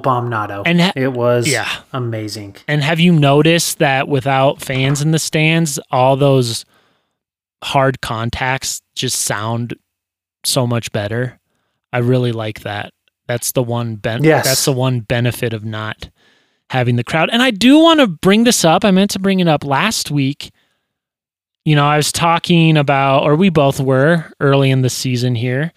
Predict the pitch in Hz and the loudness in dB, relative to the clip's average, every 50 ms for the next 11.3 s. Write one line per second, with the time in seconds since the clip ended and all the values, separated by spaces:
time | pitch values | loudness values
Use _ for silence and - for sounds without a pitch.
0 | _ _ _ _ _ _ _ - 120 117 135 131 127 127 120 135 135 127 123 123 | _ _ _ _ _ _ _ -12 -10 -4 -2 -2 -2 -2 -2 -2 -2 0 0 0
1 | 120 117 117 120 120 131 123 - - 131 120 117 117 - - - - - - 117 | 0 0 -2 -2 -2 -2 -4 -4 -4 -4 -4 -4 -6 -6 -10 -14 -10 -6 -6 -4
2 | 110 120 - - 131 120 - - 127 123 - - - - - 120 104 101 107 110 | -2 -4 -4 -4 -8 -10 -8 -4 -6 -6 -6 -6 -12 -8 -6 -6 -4 -4 -4 -4
3 | 113 113 113 120 143 139 - - _ - _ _ _ _ _ _ _ _ _ _ | -2 -2 -2 -4 -4 -6 -8 -12 _ -20 _ _ _ _ _ _ _ _ _ _
4 | _ _ _ _ _ _ _ _ _ _ _ _ _ _ _ - 156 143 139 135 | _ _ _ _ _ _ _ _ _ _ _ _ _ _ _ -6 -2 0 0 0
5 | 135 127 147 151 151 147 170 175 165 - - 180 175 160 - - - 160 156 156 | 2 4 4 4 4 4 4 4 4 4 4 4 4 4 2 0 0 2 2 2
6 | 151 156 151 139 151 156 156 156 156 160 - _ _ _ - - 147 143 139 139 | 4 2 2 4 4 2 4 4 2 2 0 _ _ _ -8 -4 -2 -2 0 0
7 | 135 139 139 135 139 135 139 139 - _ _ _ _ _ _ - - - 147 143 | -2 -2 -2 -2 -2 -2 -4 -6 -8 _ _ _ _ _ _ -10 -4 -4 -2 -2
8 | - - - - 147 143 139 139 139 139 135 - - - - - _ - - 147 | -2 -4 -2 0 2 2 4 4 2 2 0 0 -2 -4 -6 -8 _ -2 2 4
9 | 151 160 - - - 180 170 165 165 165 160 160 151 160 - _ _ _ - - | 4 4 2 0 -2 0 2 4 4 4 2 2 -2 -4 -10 _ _ _ -14 -10
10 | 139 139 143 143 139 139 127 120 127 127 - - 131 127 131 135 139 139 139 139 | -6 -2 0 0 0 0 0 -4 -10 -14 -14 -10 -8 -4 -4 -2 0 2 2 4
11 | 139 143 143 139 127 | 4 4 2 0 -2